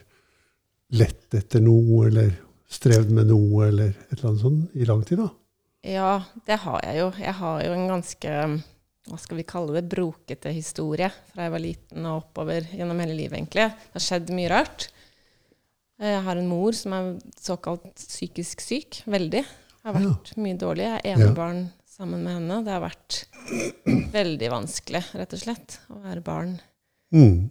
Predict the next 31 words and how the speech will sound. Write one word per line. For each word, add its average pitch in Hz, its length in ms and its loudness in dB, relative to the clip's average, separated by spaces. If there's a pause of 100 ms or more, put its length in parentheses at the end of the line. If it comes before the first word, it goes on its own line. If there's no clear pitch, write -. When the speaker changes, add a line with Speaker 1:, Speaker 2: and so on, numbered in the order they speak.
(120)
Speaker 2:
i 202 100 -14
den 185 160 -8
situasjonen. 180 680 -8
Sånn 220 220 -8
at 208 100 -14
jeg 196 100 -8
har, 185 440 -8
ehm, 190 840 -10 (420)
hatt - 220 -14
det 214 120 -14
mye 180 280 -8
vondt 208 320 -10
og 240 160 -6
vanskelig. 262 300 -10 (640)
Speaker 1:
Ja. 123 200 8
Speaker 2:
Og 220 60 -10
det 220 160 -4
fikk - 360 -16
jeg 180 280 -6
en 196 100 -6
skikkelig - 420 -10
smell 135 460 -8 (140)
på 226 220 -6
når 233 100 -6
jeg 208 160 -4
var 156 300 -6
i - 400 -8
tjue-åra, - 1400 -8
slutten 196 320 -12
av 185 80 -8
tjue-åra. 185 500 -8